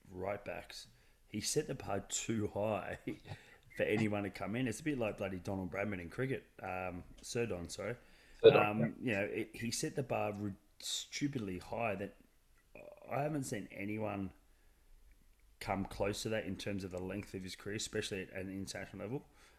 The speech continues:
Speaker 1: I mean, you know, Trent Alexander-Arnold is doing a f-, fucking fantastic job at that at the moment, albeit Cafu is probably more sound defensively. Um, but the fact that he was not only just an outstanding attacker like, you know, uh,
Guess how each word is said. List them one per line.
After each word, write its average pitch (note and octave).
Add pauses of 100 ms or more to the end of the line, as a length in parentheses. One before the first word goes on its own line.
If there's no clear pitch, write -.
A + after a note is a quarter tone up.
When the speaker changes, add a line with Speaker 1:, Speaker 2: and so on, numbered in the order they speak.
(140)
Speaker 1:
I -
mean, A#2
you G2+
know, G2+
Trent B2+
Alexander-Arnold F#2+
is F2
doing F#2+
a F2
f-, -
fucking F#2+
fantastic F#2+
job F2+
at F2+
that F#2+
at E2
the E2
moment, B2 (480)
albeit G2
Cafu G2+
is F#2
probably F#2+
more F#2
sound F#2+
defensively. A#2 (580)
Um, F#2+ (420)
but G#2+
the G#2
fact -
that A2+
he G#2+
was G2 (380)
not G#2+
only G2+
just G2
an G2+
outstanding F#2+
attacker G#2
like, F#2+
you F2+
know, F2+ (360)
uh, F2+